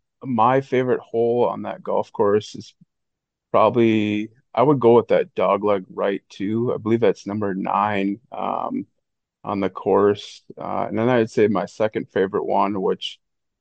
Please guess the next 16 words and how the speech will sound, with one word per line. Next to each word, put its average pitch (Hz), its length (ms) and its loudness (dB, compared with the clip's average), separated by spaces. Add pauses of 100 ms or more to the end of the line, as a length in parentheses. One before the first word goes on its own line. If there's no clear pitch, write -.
(280)
I - 20 0
don't 117 80 2
know 123 60 4
if 117 100 0
it's 92 140 -8
a 107 80 -4
favorite 117 560 6
or 101 320 4 (100)
kind 107 140 -2
of 104 60 0
my 98 100 0
nemesis, 98 720 -2
but 101 80 -4
it's - 180 -10
the 104 80 -4
one, 104 520 2